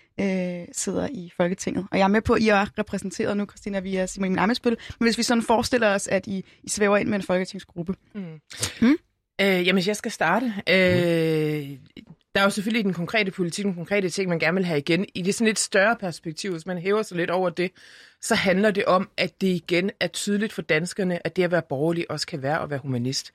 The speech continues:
Speaker 2: Det er sådan set i al sin enkelhed det, det handler om. At, øh,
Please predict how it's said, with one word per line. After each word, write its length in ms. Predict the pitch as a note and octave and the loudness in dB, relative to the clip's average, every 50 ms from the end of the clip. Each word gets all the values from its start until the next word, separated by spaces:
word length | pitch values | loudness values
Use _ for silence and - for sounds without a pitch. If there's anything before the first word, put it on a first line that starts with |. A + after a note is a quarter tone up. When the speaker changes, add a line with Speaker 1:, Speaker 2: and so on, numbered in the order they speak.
| _ _ _ _ _ _ | _ _ _ _ _ _
Speaker 2:
Det 60 | G#3 | 2
er 40 | F#3 | 2
sådan 100 | G3+ F#3+ | 4 2
set 180 | F#3+ G#3 F#3 | 2 0 -2
i 160 | G3 F#3 - - _ _ | -2 -6 -6 -10 _ _
al 120 | G#3+ A3 | -2 -2
sin 180 | - - G3+ F#3+ | 0 0 2 2
enkelhed 320 | F3+ F3 E3+ E3+ D#3+ D#3+ | 2 0 0 0 0 0
det, 140 | D3+ E3+ E3+ | 0 0 0
det 80 | F3+ E3+ | 2 2
handler 260 | E3 E3 E3+ E3 D#3+ | 0 0 2 4 4
om. 160 | D#3 D3+ - - - - - - - - _ _ _ | 2 2 0 -6 -14 -20 -20 -20 -20 -20 _ _ _
At, 300 | E3 F#3 F3+ F3 - - | 2 4 4 2 2 2
øh, 160 | F3+ F3 E3+ | 2 4 4